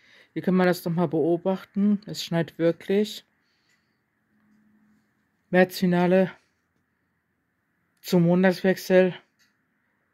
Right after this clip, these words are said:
Kehrt der Winter zurück. Wünsche ich allen einen schönen Abend und eine schöne gute Nacht an euch allen.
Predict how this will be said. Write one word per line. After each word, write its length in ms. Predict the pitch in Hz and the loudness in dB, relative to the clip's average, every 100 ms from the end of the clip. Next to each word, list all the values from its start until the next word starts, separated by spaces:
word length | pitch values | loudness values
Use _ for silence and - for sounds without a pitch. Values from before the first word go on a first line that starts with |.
| _ _ _ _ _ _ _ _ _ _ _ _ _ _ _ _ _ _ _ _ - | _ _ _ _ _ _ _ _ _ _ _ _ _ _ _ _ _ _ _ _ 2
Kehrt 200 | 180 175 | 2 4
der 120 | 170 | 2
Winter 320 | 185 185 185 | 2 2 0
zurück. 520 | - 175 165 160 - - _ _ _ _ _ _ _ _ _ _ _ _ _ _ _ _ _ _ | -2 0 0 0 -8 -20 _ _ _ _ _ _ _ _ _ _ _ _ _ _ _ _ _ _
Wünsche 180 | 175 147 | -6 -2
ich 140 | 160 | 2
allen 120 | 175 185 | 4 4
einen 160 | 180 | 2
schönen 460 | - 185 175 165 - | -2 -4 -2 -4 -6
Abend 400 | 175 190 196 - | -4 -2 -2 -6
und 140 | - | -14
eine 100 | 165 | -14
schöne 240 | - 180 175 | -4 -2 0
gute 300 | 175 175 170 | -2 -2 -2
Nacht 340 | 165 160 - | -2 -2 -6
an 140 | 147 | -8
euch 260 | 143 139 - | -6 -8 -8
allen. 400 | 143 135 143 | -6 -4 -4